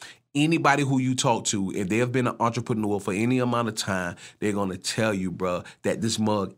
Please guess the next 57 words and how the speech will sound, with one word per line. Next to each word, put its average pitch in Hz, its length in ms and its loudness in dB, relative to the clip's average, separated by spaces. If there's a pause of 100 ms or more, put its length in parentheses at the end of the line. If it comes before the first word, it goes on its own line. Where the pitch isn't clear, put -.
is 156 240 0
a 151 60 2
process 135 760 0
and 110 100 -2
you 98 120 0
have 98 240 0
to 95 80 -4
trust 95 340 -2
it. 92 60 -4
So 98 160 0
that's 131 240 2
why 277 80 2
you 196 140 2
have 156 200 2
to 139 140 0
kinda, 123 320 2 (180)
you 131 80 0
have 151 140 4
to 143 80 2
build 123 240 2
an - 80 -2
infrastructure 127 720 0
and 110 160 -2
put - 320 -2
things 127 480 2
in 120 320 0 (180)
place, 117 380 0
bro, 104 160 2
so 104 120 0
you 113 120 0
can - 120 -4
continually 143 600 2
work 113 300 2
towards 104 380 2
that 101 200 0
goal. 95 300 2 (140)
When 110 120 2
you 104 80 2
get 107 160 2
a 107 60 0
goal, 104 260 2
you 117 100 0
keep 110 220 -2
setting 110 320 0
other 113 220 2
goals. 82 360 0
You 101 80 -2
set 98 220 2
more 110 300 4
goals 98 260 0
and 101 240 -2
give 185 300 2
your 160 200 2
goals 123 640 2 (300)
a, 120 60 4
a, 107 500 4
a - 160 0